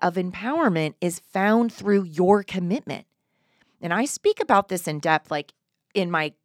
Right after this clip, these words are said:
in this quantum sales page solution. You guys have to check this out. Like, it's available in the show notes. You can head down over there and grab the quantum sales page solution. It will change the way you market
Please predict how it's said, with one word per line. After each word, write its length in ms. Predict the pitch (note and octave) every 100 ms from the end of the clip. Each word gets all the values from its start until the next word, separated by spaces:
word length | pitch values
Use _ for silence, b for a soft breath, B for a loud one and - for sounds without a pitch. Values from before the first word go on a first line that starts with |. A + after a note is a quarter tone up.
| _ -
in 120 | G3
this 140 | E3+ -
quantum 520 | C3+ G3 A#3 D4+ C4+
sales 360 | - F3 E3+
page 280 | E3 F3 D3
solution. 480 | - D3+ C#3+ - D3+
You 100 | D#3
guys 240 | F3 F3
have 220 | G3+ F#3+ -
to 80 | G#3+
check 280 | - G#3+
this 200 | - D#3
out. 240 | D3+ C3+ -
Like, 280 | C#3+ C#3+ - B B B B B B B
it's 180 | G#3 F#3+
available 460 | G3+ B3 C#4 G#3+ F#3+
in 120 | F3
the 60 |
show 200 | E3+ E3
notes. 220 | D3 D3 E3
You 60 |
can 120 | E3+
head 280 | E3 F#3 F#3+
down 240 | F#3 E3+ D#3+
over 180 | D3+
there 280 | D#3+ D3+ D3 D#3
and 180 | D3
grab 440 | - D#3 D3+ D3+ D3+
the 100 | D#3+
quantum 440 | - D3+ D3+ D3+
sales 300 | D3 D3 D3
page 320 | - D#3 C#3+
solution. 420 | - D3 D3 - D#3
It 120 | D#3
will 320 | D#3+ D3+ C#3+ b b b b _ _ _
change 640 | - - C4 C#4 C#4+ C#4
the 100 | A#3+
way 560 | G3+ E3+ E3+ E3+ E3+ E3
you 640 | D3+ D3 D#3+ D#3 D3+ D3+ D3 -
market 720 | D#3+ E3+ A#3+ - C#4+ C#4+ -